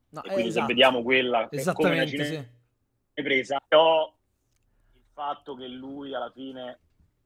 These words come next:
Speaker 2: intuisca che non deve guardarlo, mm, anche
Speaker 1: Guarda,
Speaker 2: perché a un certo punto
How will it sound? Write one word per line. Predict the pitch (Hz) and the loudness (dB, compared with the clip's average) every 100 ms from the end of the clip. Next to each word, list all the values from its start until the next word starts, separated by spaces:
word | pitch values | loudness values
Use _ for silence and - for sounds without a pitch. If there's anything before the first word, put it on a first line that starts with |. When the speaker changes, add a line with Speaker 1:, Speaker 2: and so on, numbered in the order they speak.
| _ _ _ _ _ _ _ - | _ _ _ _ _ _ _ -18
Speaker 2:
intuisca | 139 143 139 147 143 156 151 - 151 | -14 -14 -12 -6 -2 -2 -4 -2 -2
che | 135 | 0
non | 131 127 | -4 -4
deve | 139 135 | -2 0
guardarlo, | 127 120 127 139 127 113 107 - _ - | 0 2 4 6 4 -2 -10 -12 _ -20
mm, | |
anche | 107 107 101 - - _ _ _ _ | -20 -20 -20 -20 -20 _ _ _ _
Speaker 1:
Guarda, | - 214 | -4 2
Speaker 2:
perché | 180 165 | 4 4
a | |
un | - | 2
certo | 147 156 | -2 -2
punto | 160 151 135 - | -2 -2 -4 -6